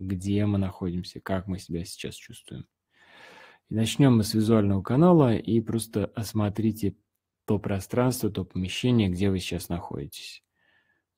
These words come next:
Просто так покрутите головой и поприкасайтесь своим вниманием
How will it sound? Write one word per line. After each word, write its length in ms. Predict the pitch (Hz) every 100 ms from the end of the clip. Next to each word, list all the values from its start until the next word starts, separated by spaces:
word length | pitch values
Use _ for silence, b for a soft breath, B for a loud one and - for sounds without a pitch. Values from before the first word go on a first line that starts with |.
| 156
Просто 360 | - 104 - -
так 200 | 90 -
покрутите 560 | - - 117 113 101 -
головой 640 | 85 95 104 151 175 151 - _ _ _ _ _ _ _ _
и 100 | -
поприкасайтесь 1300 | - _ 120 110 110 110 120 110 - 117 101 - 85
своим 320 | - 92 90
вниманием 840 | 87 98 131 160 147 120 110 98